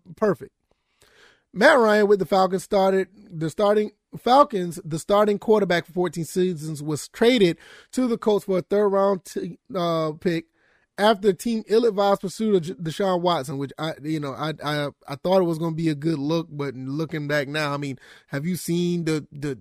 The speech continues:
the, the new thing on Deshaun Watson about the text messages? I mean, my God, Deshaun Watson, is, he could be in some trouble, but that's another story for another day. Many didn't have an issue with the franchise pulling, pushing reset. It was more about the clumsy way of things unfolded, uh, or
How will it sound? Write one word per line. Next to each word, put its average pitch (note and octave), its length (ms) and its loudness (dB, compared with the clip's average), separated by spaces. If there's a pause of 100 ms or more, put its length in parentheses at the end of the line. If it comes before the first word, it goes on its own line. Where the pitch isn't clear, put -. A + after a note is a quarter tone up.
the, C#3+ 120 -8
the C3+ 260 -10
new D3+ 260 -6
thing D#3+ 240 -4
on D3+ 120 -6
Deshaun D#3 360 -4
Watson D3+ 420 0
about C#3 380 -4
the C3 80 -12
text D#3+ 320 -6
messages? E3 400 -6
I D#3 80 -6
mean, C3+ 400 -10
my D3+ 180 -8
God, C#3+ 400 -6 (460)
Deshaun G#3 340 2
Watson, D#3+ 420 4
is, C#3 220 -4
he E3 240 0
could G3+ 140 -4
be E3+ 100 2
in C#3+ 60 -2
some B2 140 -12
trouble, D3 280 -4
but C#3+ 180 -10 (260)
that's G3 200 0
another G#3+ 220 0
story F#3+ 180 0
for E3 60 -6
another D3 180 -4
day. C3+ 200 -8 (920)
Many C#4 320 4
didn't C4 240 2
have A#3 160 4
an G3+ 100 2
issue A3+ 400 -2
with G3+ 280 4
the F#3+ 80 -2
franchise G3+ 640 0
pulling, G3+ 400 0
pushing G3 380 -2
reset. F#3 500 -4 (640)
It G#3+ 80 6
was A3+ 200 4
more G#3+ 220 2
about G#3 240 0
the F#3 80 -6
clumsy G#3 380 -4
way G3 160 4
of G3 140 -2
things F#3+ 240 -4
unfolded, F3 540 -4
uh, E3 220 -8
or F#3 380 -4